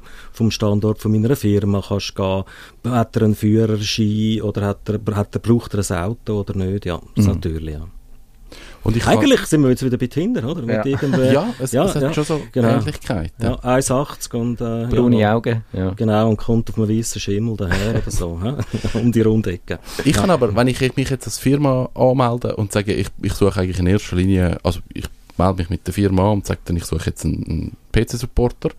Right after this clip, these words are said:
Speaker 3: kann ich dann aber auch sagen, ich suche jetzt einen Maler? Oder ist denn das, i-,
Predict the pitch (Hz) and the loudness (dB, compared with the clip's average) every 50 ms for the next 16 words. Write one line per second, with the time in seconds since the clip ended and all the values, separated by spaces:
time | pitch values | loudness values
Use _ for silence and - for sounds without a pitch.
0 | - - - - - - - - - 113 120 - - - 113 113 110 117 110 107 | -12 -20 -20 -20 -20 -20 -6 -2 0 0 0 0 0 2 2 4 4 4 2 2
1 | 104 117 113 113 110 - - 107 101 90 98 - - - - - - - 82 80 | 2 0 0 -2 -2 -2 0 0 0 0 -2 -6 -8 -10 -14 -10 -6 -2 0 2
2 | 80 85 107 156 170 92 - - - - - - - - - - - 107 101 110 | 2 2 2 2 0 -2 -4 -6 -8 -12 -18 -20 -20 -20 -18 -4 -2 0 2 2
3 | 98 - - - - - 120 - - - 104 95 101 95 92 - - - _ - | 0 -2 -4 -14 -6 -4 -4 -2 -2 -2 0 2 2 2 0 -2 -10 -18 _ -20
4 | - - 65 60 - - | -16 -12 -10 -10 -10 -10